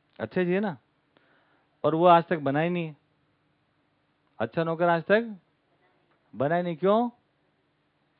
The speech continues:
क्योंकि नौकर कोई बनना चाहता ही नहीं है।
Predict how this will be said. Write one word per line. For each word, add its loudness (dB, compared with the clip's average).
क्योंकि -2
नौकर -2
कोई 0
बनना 2
चाहता -2
ही -2
नहीं -6
है। -16